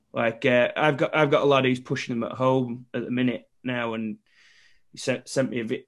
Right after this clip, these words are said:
I just watched his Insta story yesterday, and he'd done a one sixty s-, stone recently. And he'd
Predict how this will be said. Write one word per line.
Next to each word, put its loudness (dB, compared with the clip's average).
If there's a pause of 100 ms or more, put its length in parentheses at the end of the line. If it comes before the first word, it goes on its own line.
(140)
I -4
just -2
watched -2
his -2
Insta -4
story -2
yesterday, -4
and -6
he'd -6
done 2
a 0
one 2
sixty -8
s-, -10
stone 0
recently. -6 (400)
And 2
he'd 2